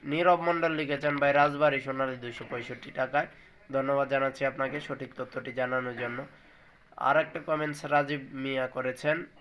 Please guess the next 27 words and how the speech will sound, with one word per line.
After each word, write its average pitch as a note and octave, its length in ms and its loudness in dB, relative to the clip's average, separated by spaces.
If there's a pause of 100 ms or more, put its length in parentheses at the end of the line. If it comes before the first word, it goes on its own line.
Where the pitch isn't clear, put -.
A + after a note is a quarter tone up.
"টাঙ্গাইল C3 400 -2
একশো B2 260 -4
আটষট্টি B2 440 -6
টাকায় A#2 420 -2 (1400)
ব্রয়লার।" B2 520 0 (280)
ধন্যবাদ C3+ 400 0
জানাচ্ছি C#3 560 0
যারা B2+ 200 2
এতক্ষণ B2 420 -4
কমেন্টস B2+ 460 -2
করেছেন, D3 480 0
বিভিন্নভাবে B2 680 0
আমাকে B2 300 -2
সাহায্য B2+ 400 -2
করেন D3 400 2
এবং A#2+ 260 -6
অন্য A#2+ 280 -6
ফার্মারদেরকেও A#2+ 680 -4
সাহায্য B2+ 340 -6
করেন, C3+ 240 -6
তাদের A#2+ 360 -4 (320)
জন্য A2+ 260 -8
রইল A2+ 360 -8
শুভকামনা। A#2+ 760 -4 (320)
সবাই A#2 220 -2
ভালো A#2 260 -2
থাকবেন C#3 420 -2